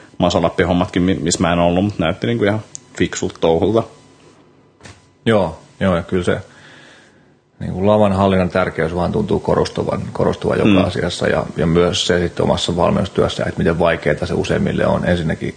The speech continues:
Speaker 2: se hallinta ja myös se niinku niiden lihasten löytäminen tai että niinku lavan
Speaker 1: Kyllä.
Speaker 2: liikuttaminen ylipäätänsäkään.
Speaker 1: Kyllä.
Speaker 2: Et niinku, on tosi vaikeeta tosi monelle. Ja sit vielä se, että saisi erotettua sen lavan liikuttamisen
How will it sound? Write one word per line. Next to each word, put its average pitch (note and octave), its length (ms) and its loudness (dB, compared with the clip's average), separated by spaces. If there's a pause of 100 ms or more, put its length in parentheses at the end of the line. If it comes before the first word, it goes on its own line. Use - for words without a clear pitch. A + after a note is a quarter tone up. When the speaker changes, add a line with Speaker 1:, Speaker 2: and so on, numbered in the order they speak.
Speaker 2:
se - 120 -10
hallinta F2 500 0
ja D#2 100 -2
myös E2 320 0
se E2 100 -4
niinku E2+ 240 -4
niiden E2+ 220 -2
lihasten F2 340 0
löytäminen - 480 -2
tai - 180 -4
että - 120 -4
niinku F2+ 240 -2
lavan F2+ 300 2
Speaker 1:
Kyllä. D#2 120 -4
Speaker 2:
liikuttaminen E2+ 680 -2
ylipäätänsäkään. E2+ 920 -2 (280)
Speaker 1:
Kyllä. F2 220 2
Speaker 2:
Et E2 60 -2 (140)
niinku, - 340 -4 (1000)
on E2 100 -4
tosi G#2 260 2
vaikeeta D#2 520 -2 (220)
tosi F#2 200 4
monelle. E2 500 2
Ja F2 100 0
sit F#2 200 0
vielä E2 140 2
se, F2+ 180 0
että E2+ 180 -4
saisi E2+ 220 -2
erotettua F2+ 400 0
sen E2+ 140 0
lavan F#2 340 2
liikuttamisen E2 680 -4